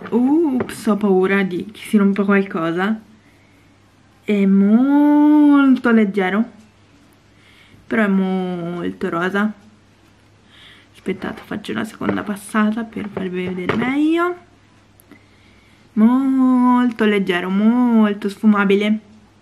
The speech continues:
Bellissimo. Quante volte avrò detto bellissimo in questo video? Ho il tavolo sommerso da trucchi e packaging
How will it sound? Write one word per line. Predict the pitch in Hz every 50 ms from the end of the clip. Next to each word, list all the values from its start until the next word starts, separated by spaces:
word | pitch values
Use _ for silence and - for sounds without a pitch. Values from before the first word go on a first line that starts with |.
| _ _ _ _ _ _ _ _ _ _ _ _ _ _ _ _ _
Bellissimo. | 202 165 - 175 165 - - 247 269 320 370 370 - - _ - _ - - - - - - - - - - - -
Quante | - 262 262 254 - 277
volte | 254 254 254 240 - 262 254 - - _ _ _ _ _ _
avrò | - 226 220 220 220
detto | 214 220 220 - 233
bellissimo | 208 208 220 214 220 247 240 - - 277 254
in | 240
questo | 226 247 247 - 285 254
video? | 240 285 302 294 277 311 311 311 311 - - - - - - -
Ho | - 247 254
il | 262 254 247 - _
tavolo | - 285 294 294 285 285 285 277 262 254
sommerso | 262 254 233 220 226 233 233 226 226 - - -
da | 202 214 208
trucchi | 202 - - - 220 240 220 - - - - 196 - - - - _ _ _ _ _ _ _ _ -
e | 226 220
packaging | 220 - - - 277 254 254 - - - 220 214 226 254 277 -